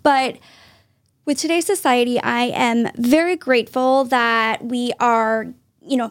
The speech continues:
spreading more awareness around mental health and all these little things that we never knew what to call. Finally, we can,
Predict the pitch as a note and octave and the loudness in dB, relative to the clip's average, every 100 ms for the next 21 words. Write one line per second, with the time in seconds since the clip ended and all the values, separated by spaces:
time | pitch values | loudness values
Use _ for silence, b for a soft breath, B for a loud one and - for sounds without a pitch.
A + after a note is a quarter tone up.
0 | - - C4+ D4 D4 D4+ C#4 B3 B3 B3 | -8 -2 0 2 2 2 0 0 0 -2
1 | B3+ A#3+ A#3 A3+ A3+ A3 G#3 G3+ - B3 | 0 2 2 0 0 2 2 0 -4 -4
2 | A3+ - B3+ C#4 C4 B3 C4+ C#4 C4+ C#4+ | -2 0 0 -2 -4 0 4 4 2 0
3 | C4 B3 A#3+ A#3+ B3 A#3+ B3+ B3+ B3+ B3+ | 0 0 0 0 0 0 2 2 2 2
4 | A#3 A#3 A#3+ - A3+ A3+ - B3 C4 C4+ | 0 -2 -4 0 2 0 0 0 2 0
5 | C4+ C4+ A#3+ B3 B3 B3 B3 A#3 - B3+ | 0 -2 -2 -2 -2 0 0 -2 0 0
6 | B3 A#3+ | 2 -2